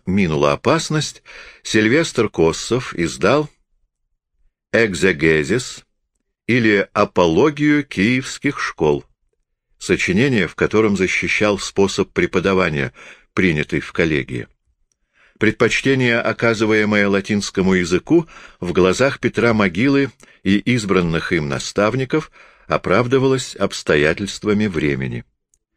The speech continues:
Русские, учившиеся в коллегии, жили под польским правлением и готовились к жизни в обществе, проникнутом польским строем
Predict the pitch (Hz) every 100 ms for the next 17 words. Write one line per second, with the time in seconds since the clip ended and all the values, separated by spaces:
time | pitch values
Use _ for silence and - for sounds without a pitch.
0 | _ 98 104 120 - - 127 120 113 117
1 | 120 113 - 107 - 107 - 101 98 90
2 | 90 87 - _ _ - 85 110 110 110
3 | - - - 107 110 - 113 101 107 107
4 | 135 120 78 62 _ _ _ _ _ -
5 | 98 95 - 110 107 104 - 85 85 107
6 | 95 101 82 98 - 113 - - 123 123
7 | - - - 92 90 95 - 101 107 104
8 | 98 82 78 - - 87 - - 85 90
9 | 101 107